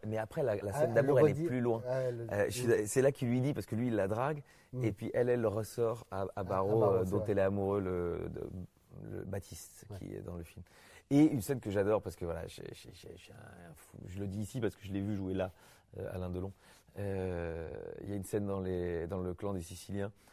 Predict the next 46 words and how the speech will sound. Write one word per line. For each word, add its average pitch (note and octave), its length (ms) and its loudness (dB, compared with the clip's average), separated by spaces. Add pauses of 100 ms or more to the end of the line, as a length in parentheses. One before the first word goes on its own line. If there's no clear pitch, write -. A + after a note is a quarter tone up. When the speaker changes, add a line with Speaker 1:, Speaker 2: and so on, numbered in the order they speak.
(120)
Speaker 1:
Il G#2 60 -8
y A2+ 40 6
a B2 60 8
aucune D3+ 360 -2
scène B2 220 -2
de G2 100 -6
cinéma G2+ 360 -6
où G#2+ 120 -2
ils F2+ 40 -4
sont - 140 -12
les F2+ 100 -6
trois. - 240 -12 (880)
Ventura, G2 640 -6 (160)
Gabin, G#2 380 -8 (260)
Speaker 2:
Mm. A#2 180 -6 (240)
Speaker 1:
Delon. G2+ 360 -6 (440)
Ils G#2 80 -10
ont G2 60 -10
fait G#2 100 -10
la G2+ 60 -8
promo G#2+ 220 -4
ensemble, G#2 220 -4
donc F#2 120 -8
il F#2+ 40 -2
y - 20 -2
a - 20 -2
des F#2 80 -6
photos G2+ 240 -6
où G2+ 60 -2
ils F#2 40 -8
sont F#2+ 140 -12
à F#2+ 60 -8
trois - 160 -14
avec G2+ 100 -10
les, G2+ 60 -10
les, G#2+ 300 -8
les G#2 100 -8
revolvers G#2+ 340 2
et G#2+ 60 0
tout, A2+ 100 -8
mais G#2+ 80 -4
il G#2 40 -4
n'y G#2 60 -4
en G2+ 40 -2
a - 20 -4
aucune. G2 180 -10